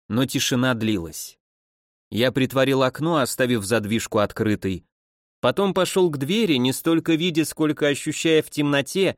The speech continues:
по обе стороны от себя черные контуры железных кроватей. Здесь и в самом деле было темно, хоть глаз выколи. Я ощупью нашарил ручку двери,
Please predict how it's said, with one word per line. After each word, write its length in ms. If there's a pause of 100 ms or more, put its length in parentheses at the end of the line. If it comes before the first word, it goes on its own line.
(140)
по 100
обе 300
стороны 520
от 100
себя 460 (160)
черные 480
контуры 500
железных 580
кроватей. 680 (520)
Здесь 380
и 20
в 80
самом 400
деле 240
было 260
темно, 400
хоть 240
глаз 380
выколи. 480 (440)
Я 300
ощупью 500
нашарил 580
ручку 420
двери, 420